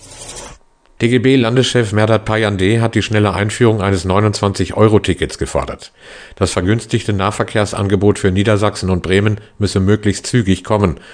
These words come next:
spätestens zum Ausbildungsstart im August, sagte der Gewerkschafter. Zum ersten Mai soll bekanntlich ein Deutschlandticket eingeführt werden,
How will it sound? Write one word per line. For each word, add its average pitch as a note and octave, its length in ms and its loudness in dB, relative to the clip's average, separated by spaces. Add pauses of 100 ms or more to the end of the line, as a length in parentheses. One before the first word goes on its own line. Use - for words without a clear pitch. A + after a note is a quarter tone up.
(160)
spätestens A2+ 680 -2
zum G#2+ 160 -2
Ausbildungsstart D#2+ 800 -2
im E2 160 -4
August, F#2 560 -2
sagte - 340 -4
der E2 140 0
Gewerkschafter. E2 640 -2 (500)
Zum G#2 160 -2
ersten A2+ 260 -2
Mai A2+ 220 0
soll E2 160 2
bekanntlich F2+ 560 -2
ein F2+ 100 -2
Deutschlandticket F#2+ 680 0
eingeführt D#2+ 500 -2
werden, F#2 360 -2